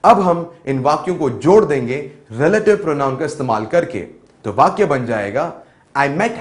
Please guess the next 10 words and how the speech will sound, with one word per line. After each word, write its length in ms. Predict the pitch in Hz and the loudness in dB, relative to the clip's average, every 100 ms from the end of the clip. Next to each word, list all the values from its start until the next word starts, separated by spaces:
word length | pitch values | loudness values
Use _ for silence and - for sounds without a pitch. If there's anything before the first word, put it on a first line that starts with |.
| - | 2
Hari 320 | 170 160 131 135 - - _ 202 | 4 4 0 -8 -14 -20 _ 2
who 160 | 240 202 | 4 4
had 180 | 170 165 120 | 2 -2 0
just 340 | 156 156 - 135 | 0 0 -6 -4
returned।" 400 | 151 156 110 92 - _ _ _ 156 | 0 2 0 -6 -16 _ _ _ 0
अगला 300 | 170 214 208 | 2 2 0
प्रोनाउन 480 | 139 127 120 117 | -2 -2 -2 -4
है 380 | 107 110 107 - - | -4 -6 -8 -14 -10
रिफ्लेक्टिव 520 | 117 143 160 170 147 | -4 -2 -2 -2 2
प्रोनाउन। 460 | 127 113 101 90 | 0 0 -6 -8